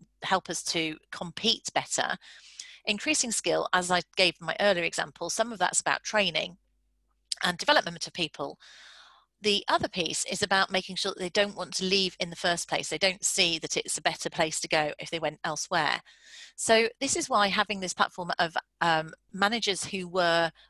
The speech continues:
managing their staff well, because the evidence is that people who manage people well, they're more engaged and they're less likely to leave. So this is where you have to explain to people,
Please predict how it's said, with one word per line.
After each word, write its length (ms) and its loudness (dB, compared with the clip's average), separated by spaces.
managing 540 0
their 160 0
staff 380 -2
well, 340 2
because 320 0
the 200 -2
evidence 480 -4
is 180 0
that 160 -4
people 380 -4
who 360 -4
manage 380 0
people 260 -8
well, 340 4
they're 180 6
more 300 -2
engaged 420 2
and 100 -6
they're 80 0
less 280 -2
likely 260 -2
to 160 -2
leave. 420 -2
So 120 -6
this 100 0
is 60 -2
where 100 4
you 80 2
have 160 0
to 140 -2
explain 640 2
to 180 -4
people, 560 -4